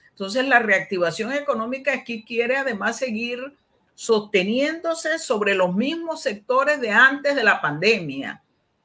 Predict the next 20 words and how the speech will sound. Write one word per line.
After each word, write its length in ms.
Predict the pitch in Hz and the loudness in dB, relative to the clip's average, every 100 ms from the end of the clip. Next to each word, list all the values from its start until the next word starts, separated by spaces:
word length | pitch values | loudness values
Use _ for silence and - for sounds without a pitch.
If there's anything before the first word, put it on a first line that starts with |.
| _ _ | _ _
Y 140 | 175 170 | -2 0
antes 300 | 196 214 247 | 2 0 0
de 80 | |
la 160 | 233 208 | 0 0
pandemia 540 | 160 151 170 196 233 | -2 -2 -4 -2 -2
ya 200 | 208 196 | 2 0
Panamá 320 | 202 214 165 185 | 0 -2 -2 -4
ocupaba 580 | - 208 180 190 220 - | -6 -2 0 0 -4 -2
el 240 | 180 160 | -2 -2
sexto 600 | - 311 330 - - 247 | -6 -4 -6 -8 -8 -6
lugar 400 | 208 165 214 214 | -4 -2 0 0
a 80 | 170 | -2
nivel 340 | 170 175 240 | -6 -4 -4
mundial 380 | 269 262 247 262 | -6 -2 -2 -2
con 180 | 254 220 | -4 -4
peor 420 | 190 175 214 226 | 0 2 2 -2
distribución 640 | 226 208 202 170 156 165 175 | -6 -8 -8 -8 -8 -8 -6
de 100 | 185 | -2
la 100 | 175 | -2
riqueza. 800 | 165 120 147 95 - - - | -4 -10 -8 -8 -10 -14 -16